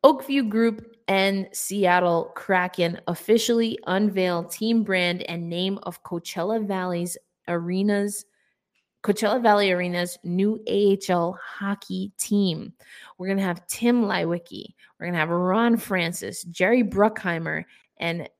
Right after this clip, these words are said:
Supervisor V Manuel Perez. Members of the Desert Blade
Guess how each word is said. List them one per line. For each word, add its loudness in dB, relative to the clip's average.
Supervisor -2
V 0
Manuel 0
Perez. 0
Members 4
of -2
the 4
Desert 2
Blade 0